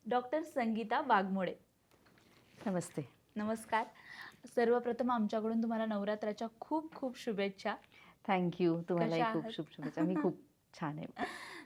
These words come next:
Speaker 1: तर, अ, आयुर्वेदामध्ये, अ, तुम्ही पूर्ण करिअर केलं, पण त्यासोबतच समाजकारण पण आणि आध्यात्मिक क्षेत्र पण.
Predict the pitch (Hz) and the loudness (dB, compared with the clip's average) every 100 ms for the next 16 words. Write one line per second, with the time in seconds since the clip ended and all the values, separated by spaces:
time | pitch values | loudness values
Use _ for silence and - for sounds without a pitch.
0 | - 262 262 269 - - 214 240 240 240 | 4 8 8 6 4 6 6 6 6 6
1 | 220 214 202 196 196 - _ _ 190 196 | 6 4 2 0 -2 -6 _ _ -4 -2
2 | 190 190 190 208 202 208 208 - 233 214 | -2 -4 -6 -4 -2 -2 -4 -6 -4 -2
3 | 208 214 202 202 208 202 196 220 220 254 | -2 -2 0 0 0 0 0 -2 -2 0
4 | 262 - 254 240 285 240 240 - 233 226 | 0 2 0 2 0 0 -4 -6 -4 0
5 | 262 254 262 247 247 240 233 226 247 - | 0 0 -2 0 0 -2 -2 -2 -2 -2
6 | 214 196 190 247 269 269 - 214 190 190 | -2 0 -2 -2 -4 -4 -4 -6 -4 -6
7 | 165 | -6